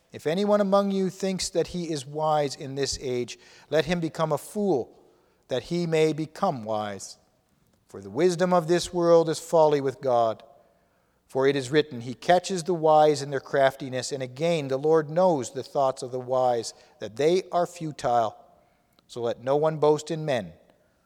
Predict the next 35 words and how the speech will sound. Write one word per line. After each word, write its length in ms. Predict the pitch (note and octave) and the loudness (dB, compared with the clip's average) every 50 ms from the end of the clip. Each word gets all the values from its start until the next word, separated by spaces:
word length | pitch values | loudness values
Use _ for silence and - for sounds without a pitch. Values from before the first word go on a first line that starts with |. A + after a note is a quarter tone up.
| _ _ _ _ | _ _ _ _
for 120 | - - | -10 -8
all 300 | - - D3 D3 D3 D3+ | 0 4 4 6 6 4
things 420 | D3 - D#3+ D3+ D3+ D3+ D3+ C#3 C#3 | 2 2 0 0 0 0 -6 -8 -8
are 160 | - D#3+ C#3+ | -6 -4 -4
yours, 580 | D3+ C#3+ C3 A#2 A2 G#2+ G#2 G2+ - - - _ _ _ _ _ - | -2 0 0 0 0 0 -2 -6 -10 -14 -18 _ _ _ _ _ -6
whether 260 | B2+ B2+ B2 B2 A#2+ - - _ _ _ _ _ _ - | -6 -2 -2 -2 -4 -6 -10 _ _ _ _ _ _ 2
Paul 400 | - D#3 D3+ D3 D3 D3+ D#3+ - | 4 6 8 8 8 6 4 2
or 180 | - D#3+ D3 D3+ | 0 0 2 2
Apollos 640 | D3 - - - E3 C#3 C3 C3 B2+ B2 - - - - | 2 0 4 4 6 6 6 4 2 0 0 -6 -8 -8
or 140 | D#3 C#3 C#3 | -6 -6 -6
Cephas 640 | - - - D3 B2+ - - B2 A#2 - - - - - - - - | -6 -6 -8 -8 -8 -6 -6 -8 -6 -6 -8 -14 -16 -20 -20 -16 -8
or 100 | - C3+ | -4 -2
the 100 | C3+ C#3 | 0 0
world 600 | C3 B2 C#3+ D#3 D#3 D#3+ D#3+ D#3+ D#3+ D#3+ D3+ - - - - - - | 0 4 6 8 8 10 10 10 8 6 4 -2 -16 -18 -18 -8 2
or 120 | F3+ F3 F3 | 4 6 8
life 380 | D#3 D#3+ D#3+ D#3+ E3 E3 - - | 8 10 8 8 6 4 -2 0
or 160 | G3 F3 F3 | 0 0 2
death 380 | D3+ D#3 D#3 C#3+ C#3 C#3 - - | 4 6 8 8 6 4 0 -4
or 140 | F3 D3 C#3 | -4 0 0
the 80 | C#3+ | 0
present 420 | - - F3 D#3+ D3+ C#3+ F3 F#3 - - | -2 4 4 4 4 4 0 -8 -8 -4
or 140 | F#3+ E3 D#3+ | -2 -2 -2
the 80 | E3 | -2
future, 520 | - - - B2+ A2+ - - A2+ G2+ G2 - _ _ _ _ _ _ _ _ _ | -4 -4 -6 -6 -6 -6 -6 -8 -8 -8 -10 _ _ _ _ _ _ _ _ _
all 600 | - C#3 C3+ C3 B2+ B2 B2 B2 - - - _ - | 2 4 6 6 6 4 2 0 -8 -16 -20 _ -8
are 140 | C3 B2+ | -6 -6
yours, 560 | C3 C#3 C#3 B2+ A2+ F#2+ F2 - - - - _ _ _ _ _ _ _ _ - | 0 2 2 2 2 0 -2 -6 -14 -18 -18 _ _ _ _ _ _ _ _ -14
and 140 | A#2 G#2+ G#2+ | -14 -12 -10
you 200 | A2+ C3+ C#3+ D3+ | -6 -2 2 2
are 80 | D#3+ | 2
Christ's, 760 | D#3 - - E3 C3+ A2 G2 - - - - - - - - - _ _ _ _ _ | 2 4 4 6 6 6 4 2 -8 -10 -10 -10 -12 -12 -12 -14 _ _ _ _ _
and 140 | - A#2+ G#2+ | -16 -16 -14
Christ 560 | - - D3+ C3+ A2+ A2 A2 - - - - _ _ _ _ | -6 0 2 2 2 2 -2 -6 -10 -14 -20 _ _ _ _
is 160 | - B2 A#2 | -8 -8 -6
God's. 560 | A#2 C#3 C3+ A#2+ G2 F2+ - - - - - | 2 4 4 4 4 2 -4 -8 -10 -10 -10